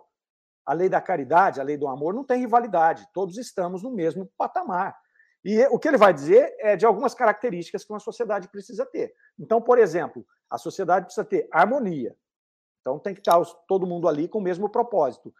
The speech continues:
Ela tem que ter frequência, ela tem que ter rigidez nos seus métodos. Senão, não pode ser uma sociedade espírita. Vai ser uma bagunceira, total, como a gente vê por aí,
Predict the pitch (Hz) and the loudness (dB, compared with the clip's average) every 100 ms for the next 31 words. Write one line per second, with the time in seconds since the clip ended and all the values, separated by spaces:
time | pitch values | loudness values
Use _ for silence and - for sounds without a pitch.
0 | _ - 175 180 202 196 226 - 233 - | _ 0 2 2 -2 -4 -6 -4 -8 0
1 | 233 185 - 117 117 - - 170 185 175 | 0 0 -8 -10 -8 -10 -4 -4 -4 -6
2 | 165 180 190 208 - 240 247 220 180 - | 0 2 2 -2 -4 -2 0 0 0 -6
3 | 269 - _ _ _ - 147 151 190 214 | -20 -20 _ _ _ -12 -6 -4 -4 2
4 | 240 240 262 247 254 254 240 240 - 226 | 2 2 -2 -2 -4 0 0 -2 -10 -6
5 | 190 - - _ _ - 151 151 - 156 | -6 -8 -16 _ _ -4 0 0 0 -2
6 | 175 175 196 254 - 277 - - _ _ | 2 0 0 -6 -2 -2 -2 -10 _ _
7 | 240 247 202 247 220 208 185 247 247 320 | -6 0 0 -2 -14 -14 -2 -2 0 -4
8 | 277 135 | -4 -6